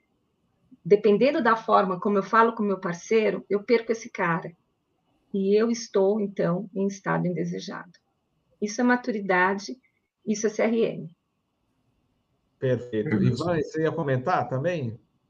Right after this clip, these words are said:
Speaker 3: Não, é
Speaker 2: Agora
Speaker 3: só
Speaker 2: bem.
Speaker 3: pra, é, que eu, que eu achei que a doutora Paula falou, falou muito apropriadamente. É,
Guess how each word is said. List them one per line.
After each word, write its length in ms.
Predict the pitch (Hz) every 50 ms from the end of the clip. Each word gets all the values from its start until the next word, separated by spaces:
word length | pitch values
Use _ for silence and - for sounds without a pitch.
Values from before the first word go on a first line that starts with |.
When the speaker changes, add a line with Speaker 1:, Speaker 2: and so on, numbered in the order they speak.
| _ _ _ _ _ _ _ _ _ _
Speaker 3:
Não, 260 | - - 196 196 190
é 140 | 185 175 170
Speaker 2:
Agora 120 | 160 147 117
Speaker 3:
só 240 | 113 - - 160 156
Speaker 2:
bem. 100 | 113 -
Speaker 3:
pra, 420 | - 151 147 147 143 127 107 113 - _ _ _ - -
é, 100 | 117 113
que 140 | 110 - 120
eu, 200 | 117 113 110 107
que 120 | - -
eu 80 | 110 110
achei 220 | 101 - - 127
que 40 | 117
a 40 | 113
doutora 380 | 107 101 98 - 107 101 95
Paula 240 | 95 - 101 101 95
falou, 640 | 95 - - 87 87 101 110 110 107 98 92 - - - - - -
falou 240 | - - 95 98 95
muito 280 | 95 98 101 95 -
apropriadamente. 1080 | 95 95 - - 95 - - - 98 95 95 95 92 87 85 85 82 82 82 - - -
É, 180 | - - -